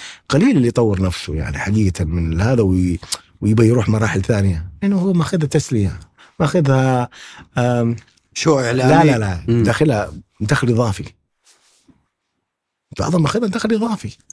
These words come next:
Speaker 1: ما هي مسألة إن أنا أطور نفسي، أطور أدواتي، إن أنا أحاول أكون في مرحلة قليل ترى، يعني لو بقول لك أسماء قليلة صراحة، أعرفها. وقاعد أشوف نموها في هذا المجال، رغم إنها هي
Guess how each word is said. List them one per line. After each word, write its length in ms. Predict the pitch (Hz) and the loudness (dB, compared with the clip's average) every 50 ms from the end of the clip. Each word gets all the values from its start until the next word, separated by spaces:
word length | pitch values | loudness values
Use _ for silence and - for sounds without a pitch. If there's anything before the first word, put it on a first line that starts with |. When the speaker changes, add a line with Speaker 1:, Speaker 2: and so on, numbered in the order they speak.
| _ _ _ _ _ _ _ _ _ _ _ _ _ _ _ _ _ _ _ _ _ _ _ _ _ _ - | _ _ _ _ _ _ _ _ _ _ _ _ _ _ _ _ _ _ _ _ _ _ _ _ _ _ -2
Speaker 1:
ما 120 | 151 175 196 | 0 2 2
هي 80 | 185 | 4
مسألة 340 | 175 180 165 185 160 131 147 | 2 2 2 2 2 2 2
إن 60 | 139 | 2
أنا 160 | 135 147 147 | 4 2 2
أطور 280 | 135 - 151 151 143 135 | 2 4 4 4 4 4
نفسي، 260 | 131 143 143 - 139 | 2 0 0 0 -2
أطور 300 | 113 101 131 131 123 110 | 0 0 2 2 2 2
أدواتي، 460 | 104 104 113 127 143 143 135 - 131 | 2 2 4 4 4 2 2 0 0
إن 100 | 117 110 | 0 0
أنا 180 | 113 120 120 110 | 0 0 -2 -2
أحاول 220 | 101 135 139 120 | 0 0 0 0
أكون 280 | 110 - 135 127 113 101 - - - - - _ | 0 0 0 0 0 -2 -6 -10 -18 -18 -18 _
في 120 | - - 117 | -2 2 2
مرحلة 560 | 120 143 139 107 - 120 110 110 104 101 101 101 - | 4 4 2 2 0 -2 -2 0 -2 -2 -4 -6 -8
قليل 500 | - 127 - 110 98 139 202 226 170 - | -10 -8 -6 -4 0 2 2 2 2 0
ترى، 280 | 131 117 101 87 92 | 0 0 0 0 -2
يعني 180 | 90 90 98 101 | -2 -2 -2 0
لو 100 | 110 113 | 0 0
بقول 240 | 107 117 123 151 143 | 0 0 0 0 0
لك 100 | - 120 | 0 -2
أسماء 380 | 110 131 151 170 185 196 - _ - | -2 0 0 0 0 -4 -6 _ -6
قليلة 380 | 104 101 117 143 160 135 98 87 | -2 0 2 4 4 2 2 -2
صراحة، 460 | - - - 101 95 - - - _ _ _ - - | -4 -4 -4 -4 -4 -6 -8 -14 _ _ _ -8 -4
أعرفها. 420 | 113 139 143 - 90 71 - - _ _ _ _ _ _ _ _ - | -2 -2 -2 -2 -4 -8 -8 -10 _ _ _ _ _ _ _ _ -4
وقاعد 240 | 98 117 127 120 120 | -2 0 0 0 0
أشوف 320 | 110 - 170 - - - | 0 0 -2 -2 0 0
نموها 420 | 117 117 127 123 107 92 82 76 - _ - - - - _ _ _ _ _ | 2 2 2 2 2 0 -2 -4 -6 _ -20 -20 -20 -20 _ _ _ _ _
في 160 | - - 98 | -2 0 2
هذا 160 | 104 113 110 104 | 2 2 2 2
المجال، 300 | 101 110 120 135 127 113 | 2 2 2 2 2 2
رغم 140 | 113 131 | 2 4
إنها 180 | 143 151 147 139 | 4 6 6 6
هي 320 | 151 160 170 180 196 - | 6 6 4 2 0 -2